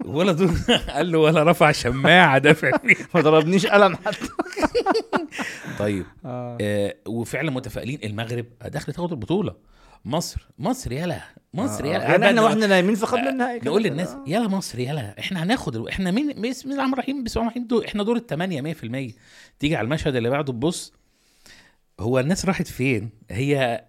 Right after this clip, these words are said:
Speaker 1: هي تونس فين؟ طب هي موريتانيا اللي كان عندنا فيها أمل بقت هي الأمل في الآخر. المغرب عملت إيه في البطولة دي؟ إحنا من قبلها يا جماعة، إحنا هنغطي كل المنتخبات العربية، هم أربعة. موريتانيا رقم خمسة، وملهاش،
Speaker 2: أيوة.
Speaker 1: ملهاش جمهور كبير، كنا بنغطي بس بعض المباريات.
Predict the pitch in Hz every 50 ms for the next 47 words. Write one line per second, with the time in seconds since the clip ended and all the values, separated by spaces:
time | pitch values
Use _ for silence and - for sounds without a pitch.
0 | _ _ - 107 123 113 - 165 180 180 - - - 110 95 92 - _ _ _
1 | _ _ _ _ _ _ _ _ - 104 95 110 127 131 127 127 123 120 123 -
2 | 156 180 180 175 156 - - 69 - - - 107 110 107 - 127 113 107 107 104
3 | 110 143 147 131 - 123 139 131 - 101 131 123 107 95 - _ _ _ _ _
4 | _ _ _ 98 104 95 101 - - 147 160 165 139 120 107 - - 117 147 151
5 | 123 - - 95 80 135 156 - - - - _ _ _ _ _ _ _ _ _
6 | _ _ _ _ 107 101 123 156 147 151 127 107 107 120 123 113 104 - - 110
7 | 120 104 95 92 - - 107 107 98 95 107 - - - - - 220 226 220 208
8 | - 156 151 156 175 170 143 143 139 131 147 175 170 - - 151 135 123 131 160
9 | 160 - - - - _ - - 156 180 190 175 127 120 117 - 113 - 123 131
10 | - - 131 117 127 143 170 190 233 320 311 262 165 147 147 131 - 104 _ _
11 | _ _ _ _ _ _ _ _ _ _ _ - 120 147 147 - 180 190 170 151
12 | 151 - 160 120 - 131 113 107 - - _ _ - 95 123 123 117 156 175 -
13 | - - 127 127 123 131 147 143 - - 113 117 110 135 147 143 - - 151 160
14 | 156 151 139 135 139 139 131 160 180 - 165 143 135 - - 139 139 131 113 104
15 | 101 98 101 98 98 98 98 98 90 - _